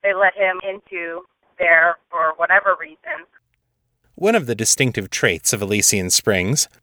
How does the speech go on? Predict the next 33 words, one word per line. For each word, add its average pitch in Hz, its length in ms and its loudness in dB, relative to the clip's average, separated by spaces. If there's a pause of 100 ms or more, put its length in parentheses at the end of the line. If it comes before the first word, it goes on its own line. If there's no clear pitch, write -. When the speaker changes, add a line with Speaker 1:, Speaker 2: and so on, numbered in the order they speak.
Speaker 2:
is 139 160 0
that 143 180 2
it 143 100 0
is 143 140 2
a 143 60 2
nursing 143 480 0
home 104 260 -2
set 139 220 0
up 139 120 -2
to 143 80 -6
take 143 280 -2
care 170 260 0
of - 160 -6
people 113 320 -6
with 123 140 -2
superhuman 127 720 0
abilities. 101 720 -2 (580)
The 135 140 2
idea 147 400 4
is 135 240 0
that 117 160 2
these 123 240 2
people 123 300 0
couldn't 131 340 -2
be 113 140 -4
cared 165 340 0
for 123 180 0
adequately 117 720 0
in 117 120 2
a 107 60 4
normal 110 360 2
nursing 113 420 0
home, 92 400 -10